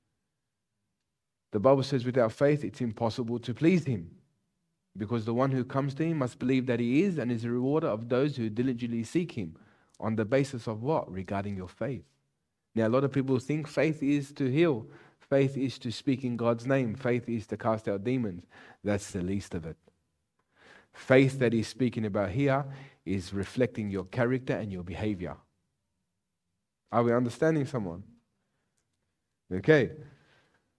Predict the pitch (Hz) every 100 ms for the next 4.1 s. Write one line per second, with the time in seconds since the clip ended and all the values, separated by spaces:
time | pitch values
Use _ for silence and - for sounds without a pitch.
0 | _ _ _ _ 123 120 135 185 156 180
1 | 170 151 156 165 175 160 123 - 143 156
2 | 170 139 131 143 139 160 175 156 - 117
3 | 120 107 139 160 147 139 139 139 165 147
4 | -